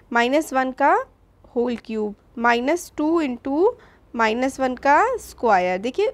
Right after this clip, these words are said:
जब आप क्वेश्चंस करते जाते हैं ना तो आपको समझ में आने लगता है कि क्या रख के आपका आंसर आने वाला है। तो क्योंकि माइनस वन का क्यूब, तो देखो माइनस वन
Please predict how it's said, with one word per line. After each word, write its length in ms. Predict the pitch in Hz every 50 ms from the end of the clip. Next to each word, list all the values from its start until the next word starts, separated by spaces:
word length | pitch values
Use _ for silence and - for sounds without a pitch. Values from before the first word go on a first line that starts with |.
| - _ -
जब 180 | - - 262 277
आप 120 | 302 -
क्वेश्चंस 340 | - 247 262 - 330 311 -
करते 320 | - 247 220 208 262 262
जाते 260 | 247 240 220 240 -
हैं 60 | 220 226
ना 80 | 262 277
तो 100 | 302 269
आपको 200 | 247 - - 285
समझ 260 | - 285 240 220 214
में 120 | 202 208 214
आने 160 | 202 190 185 185
लगता 240 | 185 185 - -
है 60 | 214 247
कि 120 | 269 269
क्या 240 | 262 - - 226 220
रख 180 | 208 208 202
के 100 | - -
आपका 280 | 220 202 196 - - 208
आंसर 360 | 196 180 185 - 214 247 311 320 - - - _ _ 214
आने 220 | 196 180 175 175
वाला 220 | 170 - - - 156
है। 260 | 220 220 - - - - - _ - - - - - _
तो 140 | - 220 226
क्योंकि 360 | 226 - 254 226 - 269 311 311 - _ _ _ _ _ _ _ _ _ _ _ _ _ _ _ _ _ _ - - 262 240 - _ 233
माइनस 280 | 220 226 254 277 - 302
वन 100 | 277 277
का 100 | 320 320
क्यूब, 340 | 285 - 320 339 392 403 - _ _ _ _ _ _
तो 220 | - 302 302 - - - -
देखो 340 | 220 196 - - 196 190 - _ _ _ _ - - - _ _ - - _ _ -
माइनस 460 | - 208 220 240 269 330 320 - -
वन 240 | 285 277 330 370